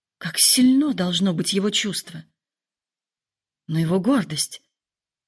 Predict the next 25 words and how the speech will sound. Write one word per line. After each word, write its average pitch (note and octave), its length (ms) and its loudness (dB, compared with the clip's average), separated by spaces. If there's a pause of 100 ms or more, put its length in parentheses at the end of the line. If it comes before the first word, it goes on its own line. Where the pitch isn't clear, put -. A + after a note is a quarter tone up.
(120)
страшная F#3+ 580 0
гордость, G3+ 520 0 (180)
его A3 200 4
бесстыдная A3+ 600 4
похвальба A3 540 0
своим A3 280 0
вмешательством G3+ 920 0 (460)
в - 80 -4
судьбу G#3+ 520 2
Джейн, F3 560 -2 (1000)
бесчувственная C4 720 6
манера, C4+ 580 4 (240)
с - 100 -6
какой B3+ 280 4
он B3+ 100 6
говорил B3+ 380 4
об G3+ 180 -2
Уикхеме, G#3 760 0 (1500)
быстро B3 340 0
подавила F3 380 2
в E3+ 60 -2
душе F3+ 340 0
Элизабет A#3+ 400 -2
всякое F#3+ 420 -2
сочувствие, D#3+ 720 -4